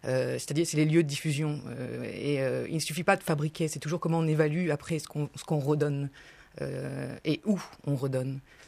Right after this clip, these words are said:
Et moi, c'est une question aujourd'hui qui me travaille, c'est celle de la diffusion en dehors,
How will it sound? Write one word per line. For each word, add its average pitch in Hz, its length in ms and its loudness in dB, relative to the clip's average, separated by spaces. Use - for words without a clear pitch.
Et 143 80 -2
moi, 160 100 0
c'est 165 140 -2
une 156 60 2
question 156 280 -2
aujourd'hui 160 300 0
qui - 140 -4
me 151 40 0
travaille, 147 320 0
c'est 151 140 -4
celle 175 240 0
de 147 340 4
la 151 140 4
diffusion 156 480 0
en 165 100 6
dehors, 170 540 4